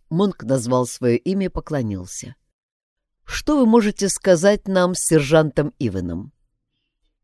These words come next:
Иван прикрыл за собой дверь и подошёл к кровати. На его лице застыла гримаса жалости.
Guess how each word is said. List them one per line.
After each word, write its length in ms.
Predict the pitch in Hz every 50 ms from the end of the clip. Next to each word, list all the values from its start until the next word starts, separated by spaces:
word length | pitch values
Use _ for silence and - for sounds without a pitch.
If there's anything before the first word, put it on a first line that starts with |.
| _ -
Иван 300 | 233 247 247 226 190 151
прикрыл 440 | - 165 160 156 - 147 151 151 135
за 140 | 117 139
собой 340 | 131 - 147 139 135 151 151
дверь 240 | 147 156 208 277 277
и 40 | 269
подошёл 460 | - 214 165 170 160 - - 190 185
к 40 | -
кровати. 680 | - 190 190 175 139 110 101 101 - - - - - _ _ _ _ _ _ _ _ _ _ _ _ _ -
На 120 | 120 123
его 180 | 127 120 110 123
лице 380 | 110 123 - - - 185 185
застыла 500 | 147 147 127 - - - - 131 123 127
гримаса 520 | 127 123 127 123 110 110 110 113 - 127 117
жалости. 720 | 107 117 107 90 90 85 92 - - - - - -